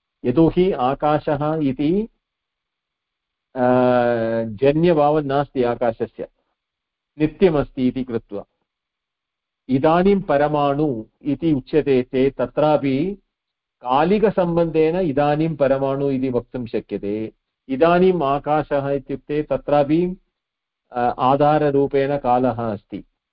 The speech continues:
किन्तु सङ्कोचरूपेण उपाधि कृत्वा परमाणु आकाशादि काल उपाधि अन्तर्भूता नास्ति।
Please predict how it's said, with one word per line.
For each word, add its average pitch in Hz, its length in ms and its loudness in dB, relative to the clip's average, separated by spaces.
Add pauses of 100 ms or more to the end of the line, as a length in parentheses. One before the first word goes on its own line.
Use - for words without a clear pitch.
(1000)
किन्तु 165 320 2
सङ्कोचरूपेण 175 1200 0 (600)
उपाधि 175 520 2
कृत्वा 185 560 -4 (320)
परमाणु 165 640 2
आकाशादि 143 720 0
काल 139 320 0
उपाधि 139 680 -2 (960)
अन्तर्भूता 139 600 0
नास्ति। 113 380 -6